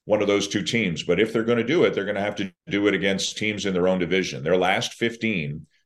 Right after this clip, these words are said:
three against Boston, six against the Yankees, six against the Rays. And Gibby, you know better than me. I know Boston's not in it, and I know the Yankees are not in it, but it's still the Red Sox and the Yankees. They still gotta go to the Bronx and play well there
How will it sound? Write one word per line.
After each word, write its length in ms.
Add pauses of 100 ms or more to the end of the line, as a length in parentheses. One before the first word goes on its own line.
(140)
three 200
against 300
Boston, 600
six 320
against 320
the 80
Yankees, 640
six 320
against 340
the 100
Rays. 640 (300)
And 180
Gibby, 220
you 140
know 140
better 220
than 140
me. 380 (400)
I 120
know 160
Boston's 480
not 220
in 140
it, 200
and 180
I 160
know 640
the 100
Yankees 460
are 100
not 240
in 160
it, 160 (640)
but 120
it's 140
still 220
the 80
Red 200
Sox 380
and 100
the 60
Yankees. 480
They 160
still 240
gotta 220
go 160
to 80
the 60
Bronx 520
and 140
play 260
well 460
there 460